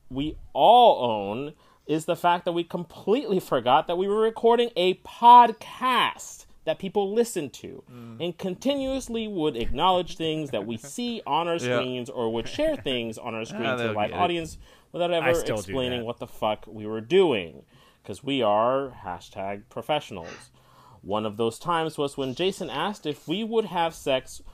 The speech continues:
Speaker 1: with the last person that we watched on T V for six hundred thousand dollars. Everybody answered. Kevin decided to show on his
Speaker 3: <laughs>
Speaker 1: screen who that person would be and never actually said if he
Speaker 3: What?
Speaker 1: would have
Speaker 3: We
Speaker 1: sex
Speaker 3: did
Speaker 1: with
Speaker 3: say
Speaker 1: them
Speaker 3: it.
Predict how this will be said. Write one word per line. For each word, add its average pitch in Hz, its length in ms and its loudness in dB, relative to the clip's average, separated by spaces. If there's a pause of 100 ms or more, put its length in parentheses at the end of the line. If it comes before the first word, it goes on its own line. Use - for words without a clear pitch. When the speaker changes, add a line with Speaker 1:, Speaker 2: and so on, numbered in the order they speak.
(160)
Speaker 1:
with 131 260 -2
the 120 120 0
last 190 500 -2
person 208 420 -4
that 180 140 -6
we 165 120 -4
watched 165 400 -2
on 220 160 -2
T 214 180 -10
V 214 300 -6
for 143 300 -2
six 156 240 -8
hundred 127 280 -8
thousand 123 320 -8
dollars. 170 540 0 (640)
Everybody 135 440 2
answered. 196 580 -2 (160)
Kevin 214 420 0
decided 180 500 -2
to 214 80 0
show 185 400 6
on 196 320 8
his 180 60 6
Speaker 3:
<laughs> 185 80 8
Speaker 1:
screen 196 320 -2
who 156 200 -4
that 139 200 2
person 131 340 -6
would 196 160 -2
be 160 280 -2
and 143 280 -4
never 147 320 -2
actually 139 480 -4
said 165 360 -2
if 120 140 -4
he 120 140 -4
Speaker 3:
What? - 140 0
Speaker 1:
would 104 100 -4
have 110 240 -4
Speaker 3:
We 427 80 0
Speaker 1:
sex 277 160 0
Speaker 3:
did 165 100 -2
Speaker 1:
with 131 100 -4
Speaker 3:
say 107 120 -4
Speaker 1:
them 151 220 -4
Speaker 3:
it. 185 100 -14